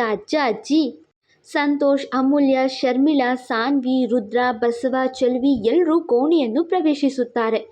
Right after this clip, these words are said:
ಆಸ್ಪತ್ರೆಯಲ್ಲಿ ಮನೆ ವಿಚಾರವನ್ನು ಮನೆಯಲ್ಲಿ ಮಾತನಾಡ್ಬೇಕೆಂದು ಕೇಳ್ಕೊಂಡಿದ್ದ ಚಾರು ಮಾತನ್ನ ಇನ್ನೂ ಯಾರೂ ಮರ್ತಿಲ್ಲ. ಆಕೆ ಆರಾಮು ಮಾಡಿದ ನಂತರ ಮಾತಾಡೋಣ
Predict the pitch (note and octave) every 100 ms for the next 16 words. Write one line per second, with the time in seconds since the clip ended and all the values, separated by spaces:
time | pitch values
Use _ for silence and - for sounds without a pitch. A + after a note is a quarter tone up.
0 | - - - C#4 G4 G4+ B4 A#4+ F4+ D#4
1 | D#4 A#3+ D4 E4+ - D4+ D4 C4+ B3+ C#4+
2 | A3+ B3 E4+ E4+ C#4 A#3 C#4+ C#4+ C4 A3+
3 | B3 A#3+ A#3 A#3 B3 A#3 A#3+ B3+ D4+ C#4
4 | B3 A#3+ B3+ A3 B3+ D#4+ C#4 B3+ A3+ A3+
5 | B3 A#3 B3 E4+ C4+ G#3+ A3+ C#4+ A3+ -
6 | B3 A#3 - - - - F4 F4+ G4 D4+
7 | B3 F4+ G4+ G4 D#4 C4+ C#4 C#4 B3 A#3
8 | D4+ C4+ B3 B3 A3+ B3+ D#4 D4